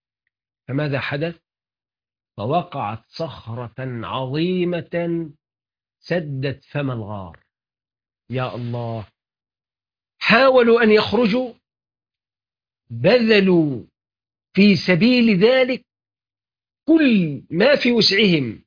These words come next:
وكل ما لديهم من إمكانيات، لكنهم لم يفلحوا، لم يفلحوا إطلاقا في أن يخرجوا،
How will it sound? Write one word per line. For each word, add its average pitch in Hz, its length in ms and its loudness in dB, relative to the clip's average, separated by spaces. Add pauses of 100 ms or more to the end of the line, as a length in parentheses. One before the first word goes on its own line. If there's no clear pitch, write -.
(120)
وكل 196 560 0 (100)
ما 180 220 2
لديهم 226 420 4
من 208 180 0
إمكانيات، 196 680 0 (200)
لكنهم 170 880 -2 (340)
لم 156 320 -4
يفلحوا، 120 580 -8 (720)
لم 254 220 0
يفلحوا 214 520 -2
إطلاقا 214 840 -2 (1800)
في 156 160 -6
أن 165 100 0
يخرجوا، 135 560 -4